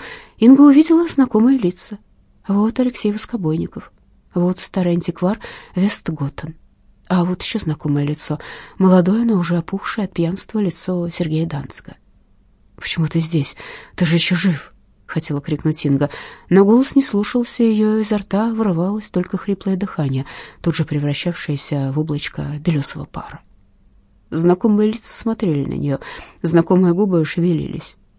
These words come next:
Инга с трудом разобрала слова, которые они произносили. "Найди его!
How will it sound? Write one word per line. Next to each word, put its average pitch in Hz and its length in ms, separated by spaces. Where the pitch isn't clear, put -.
Инга 175 340
с - 120
трудом 175 400
разобрала 185 540
слова, 190 460
которые 156 440
они 143 200
произносили. 151 800
"Найди 165 560
его! 139 240